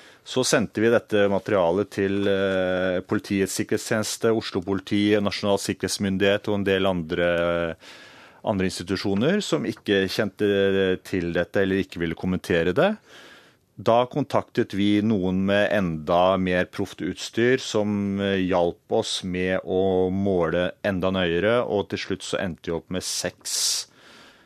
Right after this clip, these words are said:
eh, seks helt bekreftede, eller høyst sannsynlig, som de sier i rapporten vi har fått, eh, eh,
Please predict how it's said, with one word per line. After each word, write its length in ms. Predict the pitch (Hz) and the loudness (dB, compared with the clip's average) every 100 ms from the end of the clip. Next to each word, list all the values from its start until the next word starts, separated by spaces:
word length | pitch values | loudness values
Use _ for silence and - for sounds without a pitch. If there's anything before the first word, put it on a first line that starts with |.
| _ | _
eh, 960 | 95 90 87 87 87 85 85 80 69 - | -6 -2 0 0 0 0 -2 -4 -6 -8
seks 760 | - - - - - - - - | -6 -2 0 0 -2 -4 -6 -2
helt 360 | 90 85 - | 0 0 -4
bekreftede, 1300 | - 85 92 - - - - 76 78 80 80 80 80 78 | -8 -6 -6 -8 -14 -16 -12 -8 -4 -2 -2 -2 -4 -4
eller 160 | 80 85 - | -4 -4 -4
høyst 300 | 87 80 - | -4 -4 -6
sannsynlig, 600 | 95 - 95 82 85 104 | -6 -4 -4 -2 -4 -4
som 120 | 107 | -4
de 60 | |
sier 180 | 98 95 | -4 -2
i 80 | 87 | 0
rapporten 320 | 90 90 - | -2 -4 -8
vi 80 | 92 | -8
har 80 | 90 | -4
fått, 400 | 151 165 _ - | -2 -4 _ -4
eh, 540 | 107 92 85 82 82 90 - | -2 -2 -2 -4 -6 -10 -6
eh, 80 | 87 | -6